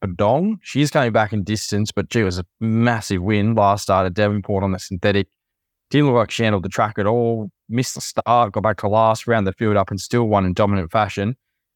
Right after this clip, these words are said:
Maybe once they get up to twenty-one hundred metres, she can make more of an impact. Um, but I think she's around double figures. I probably wouldn't lose on her. Um, but yeah, Wings of Song looks, looks very well placed. If she runs up to her last start, she'll be extremely hard to beat. So, um,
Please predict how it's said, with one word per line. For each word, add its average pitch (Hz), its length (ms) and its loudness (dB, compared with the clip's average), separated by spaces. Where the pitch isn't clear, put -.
Maybe 143 400 2
once 131 220 0
they 120 100 2
get 110 140 2
up 92 40 -6
to 104 80 -10
twenty-one 110 340 0
hundred 101 200 0
metres, 107 260 0
she 113 180 -2
can 104 140 0
make 95 180 0
more 101 200 2
of 92 80 -2
an 101 60 0
impact. 110 540 -2
Um, 92 340 2
but 95 180 -2
I 104 80 -2
think 143 180 -2
she's 104 280 0
around 92 240 2
double 92 240 0
figures. 101 300 -2
I 104 100 4
probably 131 220 0
wouldn't 101 280 -2
lose 95 300 0
on 87 140 -2
her. 98 260 0
Um, 85 520 -4
but 98 80 0
yeah, 92 120 0
Wings 101 320 0
of 92 60 -4
Song 92 320 -2
looks, - 340 -10
looks 143 180 -2
very 127 220 2
well 113 180 4
placed. 110 400 0
If 110 80 -8
she 120 140 -6
runs 120 200 2
up 104 140 0
to 113 120 -2
her 104 60 2
last 98 300 2
start, 95 280 0
she'll 107 120 -6
be 95 60 -6
extremely 104 640 -2
hard 87 240 0
to 87 60 -4
beat. 92 320 -2
So, 92 340 0
um, 87 380 -2